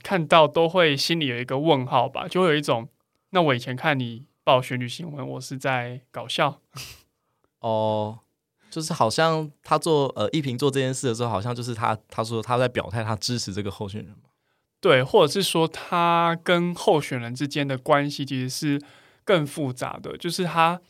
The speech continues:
Speaker 1: 他们之间可能会有一些心理上的互相的好感啊，或是一些判断，或者是说他们私底下可能会有一些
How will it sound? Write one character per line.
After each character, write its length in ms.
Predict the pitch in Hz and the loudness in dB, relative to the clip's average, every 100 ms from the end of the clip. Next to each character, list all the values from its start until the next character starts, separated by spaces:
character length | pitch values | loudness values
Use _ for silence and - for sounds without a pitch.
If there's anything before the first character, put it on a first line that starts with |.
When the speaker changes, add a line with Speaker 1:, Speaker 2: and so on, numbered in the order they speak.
| _ - | _ -2
Speaker 1:
他 100 | 247 | 2
们 120 | 185 | 2
之 80 | 175 | 2
间 140 | 202 | 0
可 100 | 165 | 0
能 100 | 131 | -2
会 100 | 170 | 0
有 60 | 160 | 0
一 60 | |
些 160 | 156 156 | 0 -2
心 160 | 175 | -2
理 80 | 143 | -4
上 180 | 127 156 | -4 -4
的 60 | 139 | -4
互 160 | 160 | -6
相 140 | 147 143 | -4 -6
的 60 | |
好 260 | 127 120 135 | -6 -6 -4
感 260 | 143 120 117 | -2 -2 -4
啊， 80 | |
或 140 | 139 143 | -6 -6
是 120 | 147 | -6
一 40 | 139 | -6
些 160 | 139 | -6
判 300 | 131 139 123 | -4 -4 -4
断， 220 | 123 120 135 | -6 -6 -4
或 160 | 135 | -6
者 60 | 127 | -6
是 120 | 143 | -8
说 240 | 139 127 - - - | -6 -8 -8 -16 -2
他 140 | 175 | -2
们 120 | 143 | 0
私 160 | 131 156 | -4 -6
底 140 | 123 | -8
下 180 | 117 127 | -4 -4
可 140 | 127 | -4
能 120 | 113 131 | -10 -4
会 120 | 151 | -4
有 100 | 123 | -4
一 80 | 131 | -6
些 560 | - 120 117 117 117 | -8 -10 -8 -10 -12